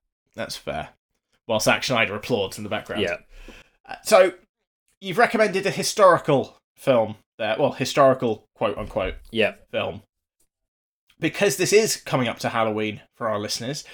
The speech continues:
Speaker 1: maybe we should recommend a horror movie as well. So are there any hor-, out-and-out
Speaker 2: Um,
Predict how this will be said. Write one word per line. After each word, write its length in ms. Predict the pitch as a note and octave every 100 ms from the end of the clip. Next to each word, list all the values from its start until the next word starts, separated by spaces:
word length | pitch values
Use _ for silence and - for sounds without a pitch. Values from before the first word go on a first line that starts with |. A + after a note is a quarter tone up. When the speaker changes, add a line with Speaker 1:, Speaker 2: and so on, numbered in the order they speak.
| - -
Speaker 1:
maybe 360 | F#3 G#3 A3
we 140 | E3+ F3+
should 160 | E3
recommend 340 | E3+ E3 D#3 C#3+
a 40 |
horror 300 | - D#3 D#3
movie 300 | D3+ C#3+ C3+
as 120 | B2
well. 340 | A2+ A#2+ A2 -
So 200 | - C3+
are 60 |
there 160 | F3 F#3+
any 220 | F#3+ A3 A#3+
hor-, 360 | - - D4+ -
out-and-out 640 | B3 B3 - A#3+ G3
Speaker 2:
Um, 60 | F#3